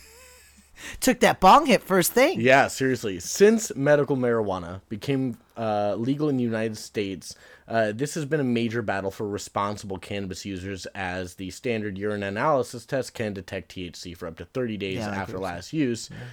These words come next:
Speaker 2: making it nearly impossible for medical and recreational users alike to get jobs without completely ceasing use.
Speaker 1: That's correct, which is why I call this im-, slavery, because
Speaker 2: Yeah.
Speaker 1: now you're just really a wage slave, that you're,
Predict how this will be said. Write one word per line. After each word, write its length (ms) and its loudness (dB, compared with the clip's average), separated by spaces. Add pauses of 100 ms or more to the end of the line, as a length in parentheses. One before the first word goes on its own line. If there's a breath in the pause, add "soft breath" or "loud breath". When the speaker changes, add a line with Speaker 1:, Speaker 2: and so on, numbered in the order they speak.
(100)
Speaker 2:
making 300 0
it 120 -2
nearly 380 0
impossible 640 -4
for 140 -10
medical 420 -4
and 100 -2
recreational 600 -4
users 280 -6
alike 380 -4
to 100 -12
get 220 -4
jobs 440 -4
without 440 -6
completely 480 -4
ceasing 400 -6
use. 400 -6
Speaker 1:
That's 240 -2
correct, 280 -6 (300 loud breath)
which 280 2
is 140 -4
why 240 0
I 120 -2
call 300 0
this 380 -6
im-, 260 -10 (220)
slavery, 640 0
because 320 2
Speaker 2:
Yeah. 100 -2
Speaker 1:
now 80 2
you're 200 -2
just 320 -4
really 260 -2
a 60 -2
wage 400 -2
slave, 440 -4
that 180 -8
you're, 440 2